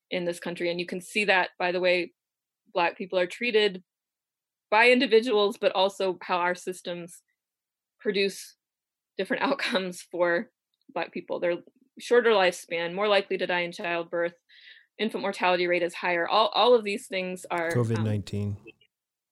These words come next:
Speaker 1: Yes, right. So pointing a spotlight on the place that needs the work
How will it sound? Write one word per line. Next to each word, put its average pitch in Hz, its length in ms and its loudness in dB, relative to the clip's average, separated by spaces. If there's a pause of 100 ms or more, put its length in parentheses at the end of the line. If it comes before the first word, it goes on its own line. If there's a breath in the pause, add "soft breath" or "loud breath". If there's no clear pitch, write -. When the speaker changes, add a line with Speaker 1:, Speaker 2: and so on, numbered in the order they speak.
(460)
Speaker 1:
Yes, 226 440 0
right. 208 320 0 (1300 soft breath)
So 208 500 4 (1400 loud breath)
pointing 285 380 4
a 233 40 4
spotlight 202 680 4
on 185 400 2 (1160 loud breath)
the - 100 -4
place 247 360 2
that 190 160 -2
needs 202 360 0
the 175 120 -4
work 170 500 -4